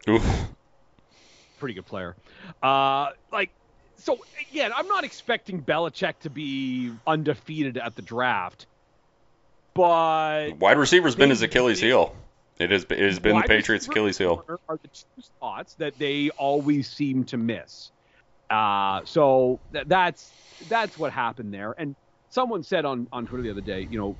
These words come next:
Speaker 2: "Is Tom Brady still playing for New England right now if they had taken Metcalf or Samuel or A J Brown in that spot?" And, like, the answer is maybe to that.
Speaker 1: Mm-hmm.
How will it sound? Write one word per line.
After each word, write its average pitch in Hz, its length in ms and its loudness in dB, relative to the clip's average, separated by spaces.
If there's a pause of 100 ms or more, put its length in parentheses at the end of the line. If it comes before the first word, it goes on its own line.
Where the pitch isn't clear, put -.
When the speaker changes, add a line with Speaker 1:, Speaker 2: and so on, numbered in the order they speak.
Speaker 2:
"Is 131 100 -12
Tom 285 280 0
Brady 123 280 -6
still 113 240 -4
playing 101 440 -8
for - 100 -6
New 101 180 -2
England 117 220 -2
right 123 120 0
now 113 200 0
if 123 80 -4
they 110 80 -2
had 90 100 -4
taken 95 320 -4
Metcalf 98 460 -2 (120)
or 85 140 -14
Samuel 92 720 -4
or 87 640 -2 (240)
A 98 100 -2
J 95 160 0
Brown 85 280 -2
in 98 60 0
that 113 160 0
spot?" 139 300 0 (880)
And, 120 300 2 (880)
like, 151 160 0
the 180 200 2
answer 320 220 0
is 143 120 -4
maybe 107 440 -8 (200)
to 339 80 0
that. 427 220 0 (220)
Speaker 1:
Mm-hmm. 95 280 -2